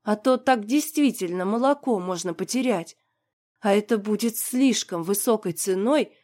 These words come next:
которую заплатим мы с сыном этому предателю. Ведь именно его я мысленно винила во всём, а не эту накачанную во всех местах Козлову.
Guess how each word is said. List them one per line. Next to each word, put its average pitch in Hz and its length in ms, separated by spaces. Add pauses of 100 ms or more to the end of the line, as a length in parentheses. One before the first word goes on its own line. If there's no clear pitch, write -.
(140)
которую 220 480
заплатим 220 760
мы 220 200
с 214 60
сыном 277 580 (140)
этому 214 420
предателю. 170 880 (720)
Ведь 233 420
именно 254 540
его 220 840
я 214 260
мысленно 214 560
винила 220 640
во 240 180
всём, 190 600 (360)
а 233 120
не 254 180
эту 214 460
накачанную 170 880
во 196 140
всех 196 320
местах 247 680
Козлову. 190 800